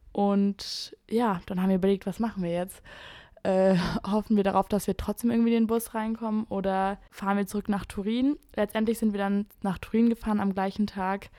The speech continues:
sind dann dort in den Flixbus eingestiegen, nur um dann wieder über Mailand zurückzufahren. Also haben wir es geschafft, an einem Tag in, zweimal in Mailand zu sein, einmal in Turin und noch in dem Ort am Meer, wo wir ursprünglich waren. Ja, daraus haben wir auf jeden Fall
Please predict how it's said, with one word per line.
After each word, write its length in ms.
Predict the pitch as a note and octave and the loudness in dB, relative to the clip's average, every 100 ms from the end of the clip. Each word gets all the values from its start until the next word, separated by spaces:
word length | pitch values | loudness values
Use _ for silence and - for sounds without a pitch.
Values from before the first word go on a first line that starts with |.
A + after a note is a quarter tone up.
| - _ | -20 _
sind 140 | - G#3+ | -2 2
dann 140 | G3+ | 4
dort 160 | G#3 G#3 | 2 2
in 60 | |
den 80 | G3+ | -2
Flixbus 360 | - A3+ - F#3+ | -2 -6 -6 -8
eingestiegen, 600 | - F#3+ - G#3 G#3 G#3+ | -4 -4 -2 -2 2 6
nur 140 | B3 | 6
um 120 | B3+ G#3 | 6 4
dann 300 | G#3 G#3+ A3 | 2 0 -2
wieder 280 | F#3+ G#3 G#3+ | -2 0 0
über 200 | F#3+ F#3 | 2 2
Mailand 500 | F3+ F#3 F#3 F#3+ - | 2 0 0 -2 -8
zurückzufahren. 720 | - F3+ - E3+ - E3 F#3 G3+ - - - - - | -6 -6 -6 -10 -8 -2 -2 -2 -10 -20 -20 -14 0
Also 260 | G3 G3+ | 2 4
haben 80 | G#3 | 4
wir 80 | G#3 | 4
es 80 | - | 2
geschafft, 340 | G3+ G3+ - | -2 -2 -4
an 80 | G#3 | -4
einem 220 | F#3 G3 | -2 -2
Tag 480 | - G3 G3+ - - - | -4 -6 -6 -8 -10 -6
in, 400 | F#3+ F#3 F#3 G3 | -2 -2 -2 -6
zweimal 320 | - A3 A#3 | -2 0 2
in 80 | G3+ | 4
Mailand 320 | G3+ A3 A#3 | 4 2 0
zu 140 | - | -2
sein, 360 | G#3 G#3 G#3+ G#3+ | -2 0 0 -2
einmal 260 | G3 G3 F#3+ | -2 -2 -2
in 80 | |
Turin 460 | - F#3+ G3 G3+ G#3 | -4 -4 -2 -2 -4
und 460 | C4+ F3+ F#3 - - _ | -4 -6 -8 -12 -20 _
noch 240 | F#3+ F#3 - | -2 -2 -4
in 460 | - F#3 F#3 F#3 F#3+ - - | -2 2 4 4 2 -2 0
dem 180 | F#3+ | 2
Ort 260 | G3+ G3 G3+ | 4 2 2
am 140 | F#3 | 2
Meer, 220 | F#3 F#3+ F3+ | 4 4 0
wo 160 | E3+ | 0
wir 320 | F3 E3+ F3 C4+ | 0 0 -2 -2
ursprünglich 540 | G#3 - G#3 G#3+ - | -4 -2 -2 -2 -2
waren. 320 | G#3 G#3 G#3 - | -2 0 -2 -4
Ja, 240 | - F#3 F#3 | -2 0 2
daraus 260 | F3+ F#3+ | 2 0
haben 120 | G3+ | 0
wir 80 | G3 | -2
auf 100 | F#3 | -4
jeden 140 | G#3 F#3+ | -6 -6
Fall 340 | G3+ F#3+ G3+ | -6 -6 -8